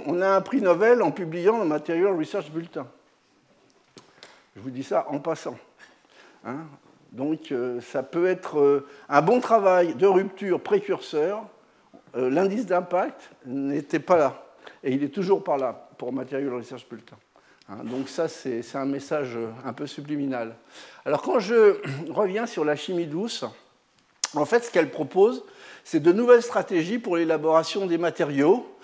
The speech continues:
par rapport, je dirais, aux méthodes traditionnelles d'élaboration des matériaux, que ce soit l'élaboration de métaux et d'alliages, de céramique ou de verre,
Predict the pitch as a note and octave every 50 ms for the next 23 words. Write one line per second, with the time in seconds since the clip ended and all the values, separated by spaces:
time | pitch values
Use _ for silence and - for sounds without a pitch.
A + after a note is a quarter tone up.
0 | - - - - _ _ G3 F#3 F3 G#3 G#3+ G#3+ - C4+ C4 B3 G#3 E3+ F3+ F3+
1 | G#3 G#3+ G3 F3 E3 F3 F3+ E3+ E3+ - G3+ F#3+ G3+ - - - F#3 F#3 F3+ G3+
2 | G3 - - F#3+ F3 E3 F3+ F#3 F#3 E3 D#3 D3+ D3 C#3+ C3+ C#3+ C#3+ C#3+ C#3 C#3
3 | - G3 E3+ D#3 D3+ D3 C#3+ C#3 C3 - C#3 B2+ B2+ C3+ D3+ E3+ F3+ F#3+ F#3+ F#3
4 | - - - - - _ - D#3 C#3 - - F3 E3+ E3 D#3 C#3+ C3+ C#3+ C#3+ C#3
5 | - D#3+ D3 C#3 C3+ C3+ C#3 C3+ - D#3+ D#3 C#3+ A#2 B2+ A#2+ A#2+ B2+ D3 D3 D#3+
6 | E3 E3+ E3 C#3+ C3 A2+ A2 D3+ D3+ - - E3+ D3+ C3+ C#3+ C#3+ C#3+ D3 D#3+ F3
7 | F#3 G#3+ - - - C3 B2 C3+ C3 B2 C#3+ D#3+ F3+ G#3+ A#3+ C#4